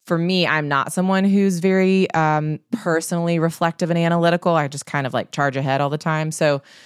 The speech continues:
I like having Jillian in my ear just to kind of make me go, "Yeah," like, I, you know, just thinking more about really just how our union with Christ impacts our day and what does that look like for me today? So that's what I like.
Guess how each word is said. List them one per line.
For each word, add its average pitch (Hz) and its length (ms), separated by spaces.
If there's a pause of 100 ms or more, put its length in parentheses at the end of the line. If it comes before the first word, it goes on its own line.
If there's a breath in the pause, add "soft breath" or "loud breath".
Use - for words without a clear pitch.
(220 loud breath)
I 151 100
like 156 160
having 151 260
Jillian 143 280
in 139 100
my 131 140
ear 131 220
just 135 140
to 147 60
kind 147 240
of 135 220
make 151 200
me 147 80
go, 151 160
"Yeah," 254 420
like, 135 380
I, 269 140 (120)
you 160 100
know, 117 220 (160)
just - 220
thinking 220 420
more 190 260
about 135 400 (300 soft breath)
really 269 200
just 156 200
how 143 440 (160)
our 165 100
union 170 360
with 196 160
Christ 196 440
impacts 156 400
our 156 120
day 117 380
and 143 180
what 160 140
does 180 100
that 190 140
look 156 140
like 151 180
for 131 160
me 127 160
today? - 400 (360 soft breath)
So 127 300 (400)
that's 165 200
what 127 100
I 117 80
like. 120 320